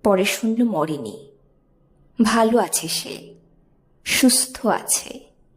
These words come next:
এই ঘটনার মাস দুয়েক পরে রাজশাহী জেলে রওশনের সঙ্গে দেখা করতে যায় সালমা। জেল অফিসের সেই অপরিসর ঘরে সেদিন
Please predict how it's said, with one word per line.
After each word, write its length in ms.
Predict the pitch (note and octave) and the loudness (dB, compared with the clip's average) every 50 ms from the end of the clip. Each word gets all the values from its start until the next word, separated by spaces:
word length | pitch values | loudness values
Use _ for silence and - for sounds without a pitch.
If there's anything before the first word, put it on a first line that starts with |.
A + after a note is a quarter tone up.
| _ _ - - - _ _ _ F#4 _ _ _ _ _ _ _ _ _ _ _ _ _ _ _ _ - | _ _ -20 -20 -20 _ _ _ _ _ _ _ _ _ _ _ _ _ _ _ _ _ _ _ _ 4
এই 220 | B3+ C4+ C4+ B3+ | 6 6 6 4
ঘটনার 460 | - - C4+ C4+ D4 C#4 C#4 C#4+ C#4 | 0 -2 -4 -2 0 0 0 2 0
মাস 420 | A#3 G3 F3+ F3+ F#3+ F#3 - - - | 0 0 2 0 0 0 -4 -6 -4
দুয়েক 280 | B3+ B3 A#3+ A#3+ - - | -2 -2 -2 -2 0 2
পরে 320 | G3 G3 F#3+ G3+ A3+ A#3+ - - - - - - - | 4 4 4 4 2 -2 -4 -8 -14 -18 -16 -6 0
রাজশাহী 720 | G#3 G#3 G3+ G3 G3+ G#3 - - - C#4 B3+ - - D4 | 2 4 4 4 2 0 -2 -4 -4 -6 -6 -6 -6 -6
জেলে 280 | C#4 - D4 C#4 C#4+ C#4 | -4 -4 -2 -2 0 2
রওশনের 540 | A3+ G3 F#3+ G3 G3 - - - A3+ A#3 A#3 | 4 4 4 4 2 -2 -4 -6 -6 -6 -6
সঙ্গে 360 | - - - A#3 A3+ A#3 B3 | -6 -6 -6 -4 -2 -2 0
দেখা 360 | G#3 F#3 E3+ F3 - - A3 | 0 0 -2 -2 -4 -8 -8
করতে 360 | G#3 - G#3 G#3 - - A3 | -6 -6 -8 -6 -4 -4 -4
যায় 220 | G#3+ - A3 A3+ A#3+ | -2 0 0 0 0
সালমা। 720 | - - - - - - - - E2 - - - - _ _ _ _ _ _ - - _ _ _ _ _ _ _ _ _ _ _ _ _ _ _ _ _ _ _ _ _ - A#3+ | 0 -2 -2 -4 -6 -8 -10 -12 -12 -14 -14 -18 -20 _ _ _ _ _ _ -20 -20 _ _ _ _ _ _ _ _ _ _ _ _ _ _ _ _ _ _ _ _ _ 0 2
জেল 260 | A#3 - B3 C4+ C#4 D4 | 4 6 6 6 6 6
অফিসের 440 | C#4+ C#4+ - D4 - - D#4+ D4+ | 4 2 0 0 0 0 0 0
সেই 480 | D4 - - - C#4 B3+ B3+ B3+ B3+ B3+ - - - - | -2 -4 -2 0 2 2 2 2 0 -4 -8 -14 -4 0
অপরিসর 640 | B3 B3 B3+ B3 C#4 D#4 D#4 D4+ - - - D#4 D4+ C#4+ | 2 4 4 4 2 0 -2 -6 -8 -10 -8 -8 -8 -8
ঘরে 400 | - - - G#3 G#3 G#3 F3+ A3 | -10 -6 -4 -2 -2 -2 -2 -6
সেদিন 560 | B3+ - - A3+ A3 A3 A3+ A3+ A3 A3+ A3 | -6 -8 -6 -6 -6 -6 -6 -6 -8 -10 -12